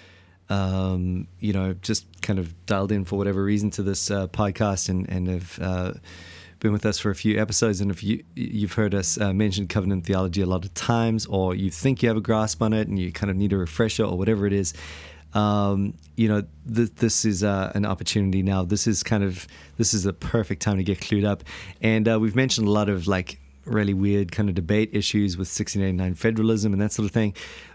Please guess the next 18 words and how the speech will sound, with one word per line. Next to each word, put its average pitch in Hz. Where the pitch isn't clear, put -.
But, 110
you 120
know, 104
I 117
mean, 117
that's 120
all 110
kind 107
of 92
on 98
this 92
polemic 98
spin, 98
and 95
it's 87
just, -
it, 107
it, 117